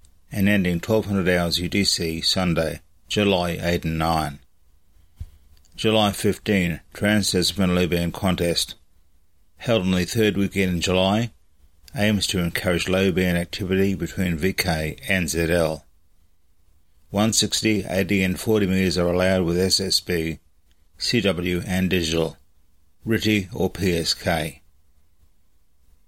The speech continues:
Contest manager, Alan Shannon, V K four S N. August twelve, thirteen, Remembrance Day Contest. This contest commemorates the amateurs who died during World War Two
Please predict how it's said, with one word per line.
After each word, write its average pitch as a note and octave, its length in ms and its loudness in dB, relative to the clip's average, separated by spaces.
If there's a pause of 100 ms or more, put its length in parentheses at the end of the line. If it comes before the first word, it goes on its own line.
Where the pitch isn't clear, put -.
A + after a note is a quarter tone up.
(140)
Contest A2 460 0
manager, A2+ 520 0 (200)
Alan F#2+ 360 2
Shannon, G#2+ 560 2
V G2 160 0
K F2+ 300 0
four G2 440 0
S F2+ 300 0
N. E2 260 -6 (1200)
August A2 360 0
twelve, A2 320 2
thirteen, F2+ 720 0 (360)
Remembrance G#2+ 460 0
Day F2 160 0
Contest. - 720 -2 (1200)
This - 180 -2
contest G#2 500 -2
commemorates A2 640 2
the G2 120 2
amateurs G2 420 0
who A2 120 0
died F2+ 360 0
during G2+ 240 -4
World G2 180 2
War F2+ 160 0
Two F2 480 0